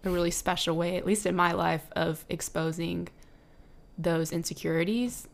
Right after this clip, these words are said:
and those question marks of, like, you know,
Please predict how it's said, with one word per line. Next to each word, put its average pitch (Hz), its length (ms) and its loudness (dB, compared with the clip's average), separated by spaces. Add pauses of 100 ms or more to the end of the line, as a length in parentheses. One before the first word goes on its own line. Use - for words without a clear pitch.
(100)
and 160 360 0
those 170 200 -2
question 170 400 -4
marks 160 320 -4
of, 160 120 -8
like, - 340 -8 (1040)
you 165 100 -4
know, - 180 -4